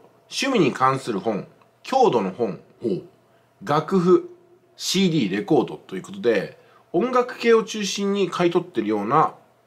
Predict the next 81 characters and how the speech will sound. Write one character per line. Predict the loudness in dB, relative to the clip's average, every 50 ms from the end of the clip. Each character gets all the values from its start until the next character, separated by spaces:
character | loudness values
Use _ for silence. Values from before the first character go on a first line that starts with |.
| _ _ -10
風 | -6 -4 -2
に | -2 -2 -4
見 | -4 -6 -6
え |
ま | -6 -6 -8
す。 | -8 -14 -20 _ _ _ _ -10
ま | -10 -8
あ、 |
つ | -2 0
ま | 2 4
り、 | 4 6 4 4 2 -2 -4 -12 _ _ _ _ _ _ _ _
価 | -4 -4 -2
値 | 0 2
が | 0 0
高 | 0 0 -2 0 2
ま | 2 2
り | 2
や | 2 0
す | 0 0 -2
い | -2
本 | 0 0 -2 -4
を | -4
買 | -4 -4 -4 -2
い |
取 | 0 -2 -2
り | -2
ま | -4 -4
す | -4 -6
っ | -6
て | -6 -8
こ | -12 -12
と | -14
で | -18
す | -18
よ | -12 -8
ね。 | -8 -8 -8 -10 -16 -20 -20 -20 _ _ _ _ _ -4
で、 | 0 0 2 0 0 -2
買 | -2 0 0
い | 2
取 | 2 0 0
り |
し | 0 0 2
な | 2 4
い | 4
も | 6 6
の、 | 6 4 2 2 -6 -20 -20 _ _ _ _ _ _ _ -10 -2
学 | 0 0 0 0
校 | 0 0 2
の | 2 2
教 | 4 4 4 4
科 | 4 2 0
書、 | 0 -2 -6 -6 -12 _ _ _ _ _ _ _ _ _
百 | -4 -4 -4 -2 0
科 | 0 0 0
事 | 0 0
典、 | -2 -2 -2 -2 -8 -14
あ、 | -14 -12 -8
こ | -2 0 2
れ | 4
ダ | 4 4
メ | 4 4
で | 2
す | 0 -2
ね、 | -8 -8 -8 -10 -16 _ _ _ _
こ | -14 -12
の | -10
辺 | -8 -8 -8 -8
は。 | -8 -10 -12 _ _ _ _ _ _ _ _ -12
文 | -4 2 2 4 4 4
庫 | 4 4 6
本、 | 4 4 2 0 -6 -16 -20 _ _ -12 -4
こ | 0 2
れ | 4
も | 4 6
ダ | 6 4
メ | 4
で | 2 0
し | -2 -6
ょ | -8
う | -8
ね。 | -8 -8 -10 -12